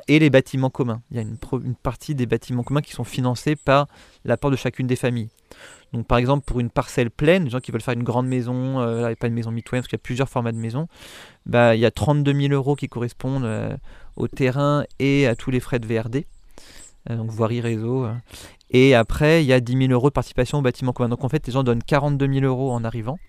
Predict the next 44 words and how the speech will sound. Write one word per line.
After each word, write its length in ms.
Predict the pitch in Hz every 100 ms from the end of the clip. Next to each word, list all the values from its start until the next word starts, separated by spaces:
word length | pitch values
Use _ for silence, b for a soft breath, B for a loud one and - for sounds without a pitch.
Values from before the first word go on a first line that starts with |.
| - - - - _ -
Et 220 | 131 135
après, 480 | 123 - 147 160 185 B B B B -
les 140 | 117
seuls 240 | - 143
frais 240 | 139 - 143
qu'ils 260 | - 120
ont 80 | 117
en 100 | 113
plus, 520 | 107 - 190 - - -
c'est 200 | - 127
des 100 | 120
cotisations 500 | 131 - 123 120 143
pour 120 | 123
l'instant 160 | 117 127
de 100 | 117
vingt 180 | 123
euros 200 | 123 120
par 180 | 123 117
mois 220 | 117 127
à 20 | 123
la 60 |
A 40 | 113
S 200 | 113 -
L, 140 | 175 - _ _
qui 60 |
permettent 300 | - 117 120
de 200 | 113 107 - b b
financer, 500 | - 120 107 - 120
euh, 140 | 123 113
le 280 | 117 - -
remplacement 540 | - 117 - 117 123
d'une 260 | 120 110 110
machine 460 | 110 113 - 120
à 60 | 113
laver 260 | 110 107
collective, 560 | 117 113 113 - - 117
qui 100 | -
a 40 |
des 60 | 110
machines 200 | - -
à 40 |
laver 100 | 113
collectives, 580 | - - - - 120 131 113
euh, 140 | 117